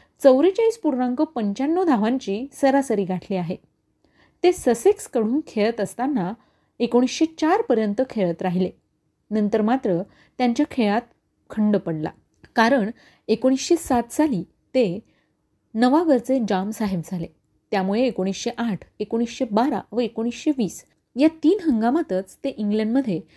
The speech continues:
पहिल्या दर्जाचे सामने खेळले. त्यांच्या संपूर्ण क्रिकेट कारकिर्दीचा तपशील एकूण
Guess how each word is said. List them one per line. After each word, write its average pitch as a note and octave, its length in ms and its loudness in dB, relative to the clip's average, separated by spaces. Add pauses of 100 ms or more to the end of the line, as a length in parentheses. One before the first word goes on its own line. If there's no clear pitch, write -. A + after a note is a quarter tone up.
(300)
पहिल्या C4+ 360 4
दर्जाचे G3 500 0
सामने F3 420 -6
खेळले. F3 260 -4 (560)
त्यांच्या G#3+ 280 0
संपूर्ण A#3+ 540 0
क्रिकेट A#3 400 -2
कारकिर्दीचा G3+ 640 -4 (120)
तपशील G3+ 460 -2 (540)
एकूण A3+ 380 0